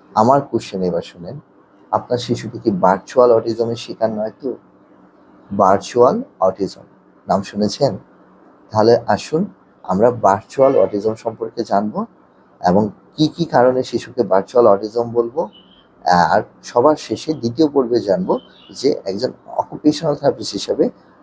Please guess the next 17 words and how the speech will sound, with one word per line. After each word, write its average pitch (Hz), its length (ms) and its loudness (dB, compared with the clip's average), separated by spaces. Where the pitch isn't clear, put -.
আমার 104 280 2
রিকমেন্ডেশন 113 840 0
এবং 117 240 -6
কি 175 120 -6
কি - 120 -6
করা 107 300 4
যেতে 92 280 -8
পারে 98 300 -2
ভার্চুয়াল 104 440 4
অটিজম 104 300 -4
থেকে - 220 -10
শিশুকে - 360 -12
বের 90 280 -4
করে 90 140 -2
নিয়ে 90 180 -2
আসার - 340 -10
জন্য। - 200 -20